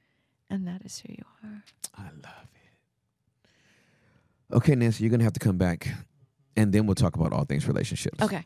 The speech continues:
Speaker 2: <laughs>
Speaker 1: We mixed some stuff in,
Speaker 2: But
Speaker 1: didn't
Speaker 2: we,
Speaker 1: we?
Speaker 2: we
Speaker 1: You
Speaker 2: mixed
Speaker 1: know,
Speaker 2: it in,
Speaker 1: we
Speaker 2: but
Speaker 1: did.
Speaker 2: we'll, we'll,
Speaker 1: Yeah.
Speaker 2: we'll, we'll do laps around the pool the
Speaker 1: Okay.
Speaker 2: next time.
Speaker 1: Okay. <laughs>
Speaker 2: Um,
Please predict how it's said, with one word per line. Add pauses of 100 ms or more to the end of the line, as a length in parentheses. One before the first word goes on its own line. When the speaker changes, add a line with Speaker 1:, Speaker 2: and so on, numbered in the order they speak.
(120)
Speaker 2:
<laughs> (1120)
Speaker 1:
We
mixed
some
stuff
in,
Speaker 2:
But
Speaker 1:
didn't
Speaker 2:
we,
Speaker 1:
we?
Speaker 2:
we (120)
Speaker 1:
You
Speaker 2:
mixed
Speaker 1:
know,
Speaker 2:
it
in,
Speaker 1:
we
Speaker 2:
but
Speaker 1:
did.
Speaker 2:
we'll,
we'll,
Speaker 1:
Yeah.
Speaker 2:
we'll,
we'll
do
laps
around
the
pool
the
Speaker 1:
Okay.
Speaker 2:
next
time.
Speaker 1:
Okay.
<laughs>
Speaker 2:
Um,